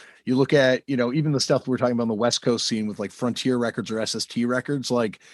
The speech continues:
you know, that, that's very easy to kinda market and package someone 'cause sonically they're all in the same wheelhouse. But Sounds of the Streets, you've got yourselves, Youth Youth Youth, Rent Boys, like, it's, it, it, it, it's something for everybody.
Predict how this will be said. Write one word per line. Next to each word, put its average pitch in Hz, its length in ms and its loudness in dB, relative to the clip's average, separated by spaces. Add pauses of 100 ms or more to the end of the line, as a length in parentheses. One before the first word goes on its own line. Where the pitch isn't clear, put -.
(360)
you 196 100 2
know, 190 80 8
that, 170 180 4
that's 170 200 4
very 170 300 6
easy 143 280 4
to 135 60 2
kinda 127 200 0
market 123 420 2
and 107 100 -6
package 127 320 0
someone 113 260 -4
'cause - 140 -6
sonically 147 520 4
they're 120 160 2
all 120 140 4
in 120 60 2
the 113 80 0
same 113 300 0
wheelhouse. 117 480 2
But 110 320 0 (340)
Sounds 233 260 6
of 156 60 2
the 131 60 2
Streets, 214 300 2
you've 240 100 0
got 139 180 4
yourselves, 165 580 4
Youth 147 220 0
Youth 131 240 -6
Youth, 175 420 4
Rent 147 320 2
Boys, 160 400 2
like, 147 180 2
it's, 165 320 2 (640)
it, 165 180 2
it, 160 220 4
it, 160 200 2
it's 160 140 0
something 208 280 6
for 165 240 2
everybody. 117 560 0